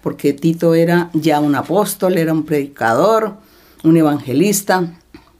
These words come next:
Él manejaba congregaciones, mantenía su, su gente. Y el apóstol Pablo lo dirigía, lo enseñaba cómo era que él tenía que predicar y enseñar, y él era joven además.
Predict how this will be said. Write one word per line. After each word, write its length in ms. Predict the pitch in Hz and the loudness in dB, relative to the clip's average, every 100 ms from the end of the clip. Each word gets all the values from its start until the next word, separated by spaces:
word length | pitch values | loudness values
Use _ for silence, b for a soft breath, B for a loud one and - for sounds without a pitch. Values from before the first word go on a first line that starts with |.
| _ _ | _ _
Él 180 | 170 175 | 0 2
manejaba 520 | 170 147 156 165 165 | 2 2 2 0 0
congregaciones, 960 | 160 139 139 135 123 175 196 202 190 175 | -2 -2 -4 -4 -4 0 2 2 2 0
mantenía 560 | 143 139 160 143 143 | -2 -2 0 2 2
su, 320 | 143 156 151 - | -2 -2 -4 -6
su 200 | - 147 | -6 -2
gente. 520 | 185 208 196 - - B B B B B B | 0 0 -2 -6 -14 B B B B B B
Y 100 | 208 | 2
el 80 | 196 | 2
apóstol 460 | 196 202 220 214 | 0 -2 -2 -2
Pablo 320 | 208 208 214 214 | 0 0 0 0
lo 160 | 196 | 2
dirigía, 500 | 175 151 143 175 175 | 2 0 0 0 0
lo 80 | 170 | 2
enseñaba 640 | 156 147 151 151 156 165 170 | 0 0 0 0 2 0 -2
cómo 220 | 165 165 | -2 0
era 200 | 165 165 | -2 -2
que 80 | 151 | -6
él 100 | 156 | -4
tenía 340 | 147 151 147 | -2 -2 -2
que 160 | 156 147 | -6 -8
predicar 640 | 147 139 139 - 160 165 | -4 -6 -6 -4 -2 0
y 80 | 151 | -2
enseñar, 480 | 139 143 143 170 | -4 -2 2 2
y 160 | 175 156 | 2 2
él 100 | 147 | 4
era 180 | 151 160 | 2 2
joven 360 | 170 156 156 180 | 2 2 2 0
además. 600 | 139 135 180 220 - | 0 2 0 -2 -10